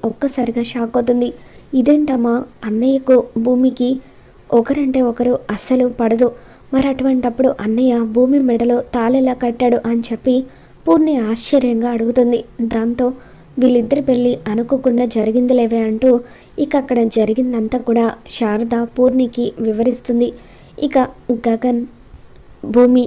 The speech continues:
ఇద్దరు కూడా కుడికాలు పెట్టి లోపలికి వస్తారు. ఇక ఆ తర్వాత గగన్ భూమితో, "నేను నీతో కాస్త పర్సనల్గా మాట్లాడాలి" అని చెప్పి పక్కకు తీసుకొని వెళ్తాడు.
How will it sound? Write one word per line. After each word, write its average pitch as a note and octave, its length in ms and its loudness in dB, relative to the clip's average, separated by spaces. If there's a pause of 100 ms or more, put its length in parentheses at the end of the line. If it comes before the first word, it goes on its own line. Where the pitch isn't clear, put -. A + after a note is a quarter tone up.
ఇద్దరు A#3+ 300 -2
కూడా A#3+ 240 -2 (440)
కుడికాలు D4+ 420 2
పెట్టి B3 340 -2 (180)
లోపలికి A3+ 440 0
వస్తారు. A#3+ 360 0 (120)
ఇక A#3 160 -8
ఆ A3+ 80 0
తర్వాత A#3+ 400 -4 (240)
గగన్ A3 380 -2
భూమితో, A#3 460 0 (480)
"నేను A#3+ 220 2
నీతో A#3+ 320 0
కాస్త A#3+ 340 -4 (160)
పర్సనల్గా A#3 640 -2
మాట్లాడాలి" A3+ 720 -2
అని A#3+ 140 -4
చెప్పి A#3+ 320 -4
పక్కకు A#3+ 440 -8
తీసుకొని A3+ 420 -4
వెళ్తాడు. A#3 400 0